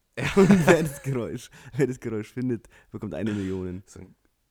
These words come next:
Speaker 1: so ein ganz, ganz leichtes Pupsgeräusch.
Speaker 2: <laughs> So ein, so ein
Speaker 1: Ähm,
Speaker 2: leichtes
Speaker 1: ich
Speaker 2: Schmatzen.
Speaker 1: <laughs> Ja. Ist durchgehend. Naja, wie dem auch sei. Ich würde mir in einem schönen Viertel erstmal eine Wohnung oder ein Haus kaufen, äh, in Augsburg, weil ich da einfach aktuell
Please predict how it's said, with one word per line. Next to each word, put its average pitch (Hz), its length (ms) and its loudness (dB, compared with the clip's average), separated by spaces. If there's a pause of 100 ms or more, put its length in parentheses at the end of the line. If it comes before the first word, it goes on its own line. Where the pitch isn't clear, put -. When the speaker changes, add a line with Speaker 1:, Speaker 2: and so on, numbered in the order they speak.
(140)
Speaker 1:
so 104 80 -16
ein 95 100 -16 (180)
ganz, 123 320 -12
ganz 110 220 -14
leichtes 104 260 -14
Pupsgeräusch. - 680 -6
Speaker 2:
<laughs> 185 100 -2 (680)
So 110 100 -10
ein, 95 60 -12 (260)
so 95 120 -8
ein 113 60 -2
Speaker 1:
Ähm, - 0 -
Speaker 2:
leichtes 107 440 -8
Speaker 1:
ich 110 80 -10
Speaker 2:
Schmatzen. 110 480 -10 (920)
Speaker 1:
<laughs> - 20 -20
Ja. - 180 -12 (1200)
Ist - 160 -20 (400)
durchgehend. 85 560 -12 (420)
Naja, 92 400 -6 (300)
wie 117 80 -14
dem 123 120 -10
auch 98 120 -8
sei. 95 340 -8
Ich - 160 -18
würde 131 400 -8
mir 113 220 -12
in 110 100 -16
einem 107 100 -10
schönen 139 320 -10
Viertel 143 260 -10
erstmal 113 260 -12
eine 98 100 -10
Wohnung 123 260 -10
oder 104 140 -8
ein 95 140 -10
Haus 113 240 -8
kaufen, 113 480 -12 (680)
äh, 98 220 -8
in 98 80 -16
Augsburg, 101 640 -12
weil - 140 -12
ich - 40 -20
da - 120 -16
einfach - 240 -18
aktuell - 420 -14